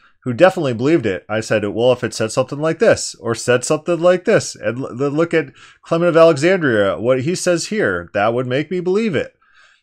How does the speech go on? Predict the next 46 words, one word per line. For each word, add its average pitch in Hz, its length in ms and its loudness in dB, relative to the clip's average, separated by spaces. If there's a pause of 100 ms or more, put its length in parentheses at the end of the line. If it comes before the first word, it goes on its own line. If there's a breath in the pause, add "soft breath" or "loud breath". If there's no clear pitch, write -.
(140)
And 127 280 0
these 139 180 -2
early 147 380 2
Gnostics, 147 680 0
I - 160 0
pulled 135 260 0
out 131 220 6
quotes 143 300 -2
of 127 80 -6
theirs 165 280 2
too. 151 300 -2
It 156 160 2
could 160 120 0
say 131 260 2
these 220 280 2
<laughs> - 120 -20
things. 156 400 -2 (420 soft breath)
I-, 151 60 0
if 180 260 0
it 190 80 2
said 208 160 4
any 233 220 2
of 214 80 0
these 226 220 0
things, 127 520 2 (540 soft breath)
eh, 135 100 -2
that, 151 380 4
that 147 180 6
would, 147 380 -2
that 139 100 2
would 147 100 0
be 135 120 -2
good 156 200 -2
evidence 123 500 0
that 117 360 2
that 135 260 4
writer 113 580 2 (440)
believed 117 560 -4
that 104 180 -4
God 110 460 2
had 104 220 -2
exhaustive 101 480 -6
knowledge 98 340 -4
of 95 100 -10
the 90 80 -12
future. 98 460 -12